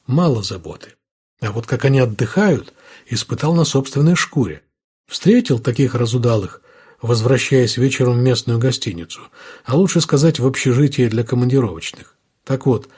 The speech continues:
благо успел добежать до своего КамАЗа, иначе забили бы до смерти. И мотив у них для этого был основательный. Поднял руку на местную элиту. Они его вежливо, с финками под бок, попросили отдать часы с кошельком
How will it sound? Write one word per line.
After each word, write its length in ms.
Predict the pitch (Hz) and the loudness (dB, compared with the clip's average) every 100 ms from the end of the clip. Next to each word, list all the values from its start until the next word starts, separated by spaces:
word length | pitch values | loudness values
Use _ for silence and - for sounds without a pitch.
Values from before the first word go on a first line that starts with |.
| _ _ _ | _ _ _
благо 340 | 113 156 156 | -2 0 4
успел 360 | 156 - - 156 | 2 2 2 2
добежать 400 | 143 139 135 143 | 2 2 2 2
до 80 | 143 | 0
своего 340 | - 135 143 | 2 4 4
КамАЗа, 500 | 139 143 127 147 117 | 2 2 2 2 2
иначе 260 | 120 127 131 | 0 2 2
забили 400 | 131 113 147 160 | 2 2 2 2
бы 140 | 147 | 2
до 180 | 120 139 | 2 0
смерти. 480 | - 117 - - - _ _ _ _ | 0 -4 -6 -16 -20 _ _ _ _
И 100 | 135 | -2
мотив 460 | 135 123 - 202 147 | 0 0 2 2 2
у 40 | |
них 220 | 135 123 | 2 2
для 140 | 113 123 | 2 0
этого 260 | 113 117 | 0 0
был 240 | 107 117 113 | 0 0 0
основательный. 800 | 117 131 110 107 - 85 78 _ _ _ _ _ | -2 -2 -2 -4 -8 -14 -16 _ _ _ _ _
Поднял 440 | 160 202 190 180 | 2 6 6 6
руку 320 | 131 175 165 | 4 2 2
на 120 | 147 | 2
местную 480 | 135 160 - 156 151 | 4 2 2 4 4
элиту. 420 | 135 185 190 - _ _ _ | 4 4 0 -10 _ _ _
Они 260 | - 151 226 | -2 2 4
его 360 | 196 139 117 110 | 4 4 2 0
вежливо, 720 | 131 151 135 160 180 175 165 | 0 2 2 2 0 -2 -4
с 80 | - | -8
финками 500 | - 139 120 117 113 | -2 -2 0 0 -2
под 260 | 107 101 87 | -2 -4 -6
бок, 460 | 85 127 165 - _ _ - | -4 -4 -4 -12 _ _ -10
попросили 500 | 117 131 123 185 165 | -4 -4 0 2 2
отдать 280 | 120 151 | 2 0
часы 380 | 143 127 113 - | 0 -2 -2 -2
с 100 | 202 | -2
кошельком 600 | 139 - 117 113 113 104 | -2 -4 -4 -4 -6 -6